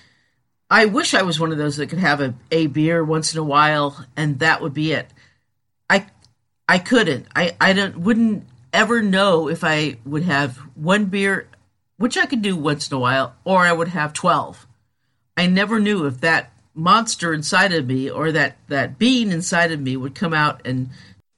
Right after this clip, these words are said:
and decide whether we were gonna party hardy, whether it be a Monday or Tuesday or a Saturday. It didn't matter.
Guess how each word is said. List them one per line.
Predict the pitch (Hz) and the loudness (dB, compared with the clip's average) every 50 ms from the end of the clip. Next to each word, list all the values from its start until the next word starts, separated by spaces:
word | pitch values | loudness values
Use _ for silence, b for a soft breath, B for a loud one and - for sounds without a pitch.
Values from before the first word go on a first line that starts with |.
| _ _ _ _ _ _ _ _ - | _ _ _ _ _ _ _ _ -4
and | 170 170 | -4 -2
decide | 165 156 - - 185 180 180 175 160 | -2 -2 2 4 4 4 4 2 0
whether | 170 170 170 165 170 165 151 - - _ _ _ - _ - | 0 0 2 2 0 -4 -4 -6 -16 _ _ _ -20 _ -8
we | - 185 196 196 | -4 -2 0 0
were | 170 165 | 0 0
gonna | 156 147 139 131 131 | -2 -4 -4 -6 -8
party | - - 285 285 285 285 277 247 | -4 2 4 6 6 6 4 0
hardy, | 233 240 226 233 214 170 151 | 2 4 4 4 4 2 0
whether | 139 156 165 170 170 165 165 | 0 0 0 2 2 0 0
it | 165 165 170 165 - _ | 0 0 -2 -4 -6 _
be | 185 180 175 170 165 156 - | -4 -4 -2 -2 -4 -6 -6
a | 117 131 135 131 120 | -6 -6 -6 -6 -4
Monday | - 196 277 302 294 269 277 254 233 160 | 0 4 4 4 4 4 2 2 2 2
or | 110 110 | -2 -4
Tuesday | 117 - 311 320 311 277 220 214 220 220 196 190 185 180 180 B B B B B B B B B _ - | -4 0 2 2 2 2 0 0 -2 -2 -2 -2 -4 -6 -8 B B B B B B B B B _ 0
or | 160 160 147 147 147 147 | 0 2 2 2 2 2
a | 143 135 | 0 0
Saturday. | - - - 294 302 302 247 190 147 131 131 139 | 0 4 6 8 8 8 8 4 0 -2 -4 -4
It | 151 175 175 | -6 -6 -2
didn't | - 269 262 269 262 254 | -2 0 0 0 0 4
matter. | 254 277 269 247 214 165 131 113 127 | 6 6 6 6 4 2 0 -4 -6